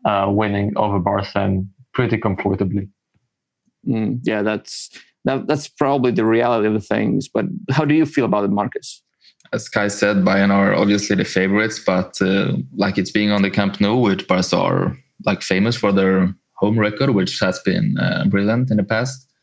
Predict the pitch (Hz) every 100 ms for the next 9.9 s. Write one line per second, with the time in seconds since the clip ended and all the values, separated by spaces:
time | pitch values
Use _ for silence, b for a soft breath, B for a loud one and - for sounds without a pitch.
0 | _ _ - 98 95 95 98 104 104 110
1 | 123 - - 113 113 113 117 117 117 95
2 | 92 95 92 - - 113 - - _ 101
3 | 98 - 98 101 101 98 - - - 113
4 | 98 - 95 - 101 101 90 - 104 104
5 | 107 123 - 104 98 120 131 104 98 95
6 | - 92 98 92 92 104 127 131 104 98
7 | - _ _ b b 107 113 131 131 101
8 | 92 92 104 95 95 95 92 92 - 113
9 | 95 98 113 - 101 92 92 92